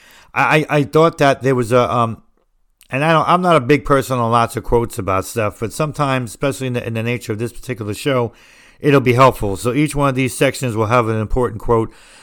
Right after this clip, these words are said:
from an artist, and it really helps frame what we're talking about. In this particular case, when we're, we're asking it, can art be a therapeutic pastime or, uh, medicine against depression? You know, and I'm saying yes and giving some reasons why.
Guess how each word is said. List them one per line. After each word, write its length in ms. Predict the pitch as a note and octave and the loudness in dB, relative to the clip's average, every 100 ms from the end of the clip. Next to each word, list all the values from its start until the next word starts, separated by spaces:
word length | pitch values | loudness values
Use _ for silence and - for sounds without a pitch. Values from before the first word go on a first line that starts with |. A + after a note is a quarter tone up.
| - - | -20 -6
from 240 | - C3+ | 0 0
an 80 | B2 | 2
artist, 480 | A#2+ B2+ G#2 G#2 - | 4 4 2 -4 -6
and 120 | C#3 | -4
it 160 | B2+ C#3 | -2 0
really 280 | D3+ D3 | 2 2
helps 340 | A#2 C3 B2 - | 2 2 2 -4
frame 380 | - C3 A#2+ A2+ | -6 -4 -2 -4
what 100 | G#2 | -4
we're 80 | |
talking 380 | A2 B2 A#2 A2 | -2 0 0 -2
about. 360 | G2+ F2+ F2 - | -6 -6 -8 -8
In 80 | A#2+ | -4
this 180 | C#3 E3+ | -2 -2
particular 420 | C#3 B2 C#3 C3 | -6 -6 -4 -4
case, 380 | - C3+ C3 - - - - _ - | -2 -4 -4 -8 -20 -20 -20 _ -4
when 180 | B2 B2 | 0 2
we're, 140 | A#2+ | 0
we're 220 | B2+ C3+ | 2 0
asking 420 | C3+ D3 - B2+ | 0 -2 -2 -4
it, 220 | A2+ A2+ - | -2 -4 -4
can 180 | B2 | -4
art 220 | A#2 B2+ A2 | 0 0 0
be 120 | A#2+ | -2
a 80 | G#2+ | 0
therapeutic 520 | A#2+ A#2+ A#2+ A#2+ A2 | -2 -2 -2 -2 0
pastime 580 | B2+ B2+ - C3 B2 A#2 | 0 0 -2 -4 -2 0
or, 260 | G#2+ G#2+ | 0 0
uh, 180 | A2 A2 | 0 -2
medicine 420 | A#2+ C3 A#2+ B2 | -2 -2 -4 -6
against 320 | A#2 B2 A2+ | -4 -4 -4
depression? 520 | A#2+ A2+ B2+ B2+ C#3 C3+ _ _ - - _ - | 0 2 0 -2 -8 -10 _ _ -20 -20 _ -6
You 60 | A#2 | 0
know, 140 | A2 | 0
and 120 | A2 | 2
I'm 120 | A2+ | 0
saying 300 | G#2+ C3+ B2+ | 0 0 0
yes 280 | A#2 A#2+ A#2+ | 0 0 0
and 140 | A#2+ A2 | -4 -2
giving 220 | A#2 A2+ | -2 -2
some 200 | - A2+ | -4 -2
reasons 400 | A#2 G#2 G#2 F#2 | -2 -4 -6 0
why. 400 | B2 B2 A2+ | 4 4 4